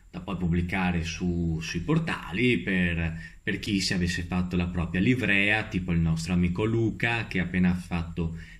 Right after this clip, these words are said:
le livree di Milano e vuole, eh, anche modificare il display per un risultato migliore. Allora, cartella omsi, doppio clic,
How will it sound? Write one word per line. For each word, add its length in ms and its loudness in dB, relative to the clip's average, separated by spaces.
le 100 -2
livree 340 2
di 100 2
Milano 600 2
e 140 0
vuole, 960 -2
eh, 180 -6
anche 280 -4
modificare 640 0
il 80 4
display 500 0
per 240 0
un 320 -4
risultato 720 4
migliore. 680 2
Allora, 580 0
cartella 520 2
omsi, 540 -2
doppio 300 2
clic, 400 -2